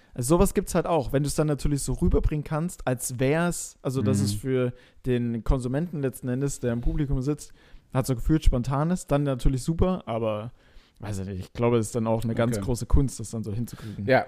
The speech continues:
Speaker 2: äh, absolut. Äh, auch ein Held meiner Kindheit übrigens, Michael Mittermeier.
Speaker 1: Ja?
Speaker 2: Also der erste Comedian, den ich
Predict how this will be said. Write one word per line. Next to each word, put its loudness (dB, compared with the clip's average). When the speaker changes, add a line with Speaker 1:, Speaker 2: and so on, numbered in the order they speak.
Speaker 2:
äh, 6
absolut. 4
Äh, 4
auch 2
ein 2
Held 2
meiner 4
Kindheit 0
übrigens, 2
Michael 2
Mittermeier. 0
Speaker 1:
Ja? 6
Speaker 2:
Also 4
der 2
erste 0
Comedian, 4
den 0
ich -4